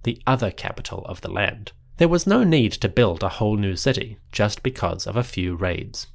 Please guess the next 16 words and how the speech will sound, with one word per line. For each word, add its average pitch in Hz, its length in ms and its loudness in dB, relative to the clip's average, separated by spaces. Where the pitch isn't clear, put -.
So 160 180 2
I 175 80 6
don't 220 240 4
think - 320 0
that - 160 -2
trouble 113 380 2
in 101 300 -2
Nubia 117 540 4
was 113 200 0
the 117 100 0
reason 110 420 0
for - 140 -4
Akhenaten's 87 800 -2
move. 95 440 -4
At 113 200 0
best, - 380 -2